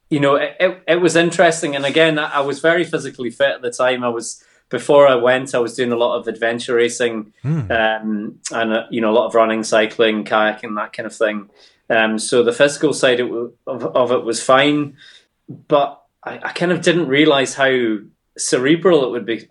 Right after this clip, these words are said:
Speaker 1: uh, it would
Speaker 2: Right.
Speaker 1: become, um, in terms of getting pushed, you know, in terms of planning and, and assessment and things like that. It was pretty demanding.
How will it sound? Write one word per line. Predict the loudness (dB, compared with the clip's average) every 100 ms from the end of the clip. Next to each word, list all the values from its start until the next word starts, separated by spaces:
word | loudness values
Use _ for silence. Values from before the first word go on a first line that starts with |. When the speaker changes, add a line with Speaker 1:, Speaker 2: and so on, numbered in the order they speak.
| 0
Speaker 1:
uh, | 0 0
it | -2
would | 0 0
Speaker 2:
Right. | -2
Speaker 1:
become, | 0 0 0 -6 -10 -4 -2
um, | 0 -2
in | -4 -2
terms | -2 -2 0
of | 2 0 -6 -20 _ _ _ _ _ _ _
getting | 0 0 -4 -2
pushed, | 2 2 0 -8 -8 -8 -4
you |
know, | -2
in | -2
terms | 0 0 -2
of | -8 -2
planning | 2 2 0 -2
and, | -2
and | -2 -2 0 -2 -4 -8 -8 -6
assessment | 0 0 0 -2 -6
and | -4 -2
things | 0 0
like | 0 2
that. | 0 -2 -8 -12 -18 -20 _ -6
It | -6
was | -8 -6 -4
pretty | -2
demanding. | 0 0 2 2 0 -2